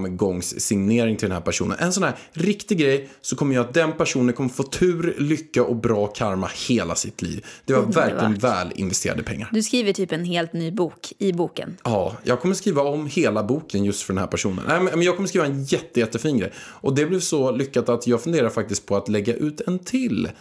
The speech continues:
Speaker 1: eh, bok.
Speaker 2: Ja, men i framtida auktioner här, för vi har ju faktiskt skrapat ihop här nu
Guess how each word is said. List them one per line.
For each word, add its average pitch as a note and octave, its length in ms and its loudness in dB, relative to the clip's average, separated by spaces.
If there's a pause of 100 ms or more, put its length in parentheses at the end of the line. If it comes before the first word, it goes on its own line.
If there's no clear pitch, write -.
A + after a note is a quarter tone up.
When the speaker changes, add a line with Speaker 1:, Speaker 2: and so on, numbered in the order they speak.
(280)
Speaker 1:
eh, F#2 320 -2
bok. A3+ 120 0
Speaker 2:
Ja, D#4+ 400 2
men D4+ 240 2
i C#4+ 180 0
framtida C4+ 640 0
auktioner A3 400 0
här, D#3+ 120 2
för G3+ 120 -4
vi A3+ 140 4
har B3+ 80 4
ju C#4 60 0
faktiskt - 540 -4
skrapat F#3 480 0
ihop F3+ 260 -2
här E3 160 -4
nu E3 220 -4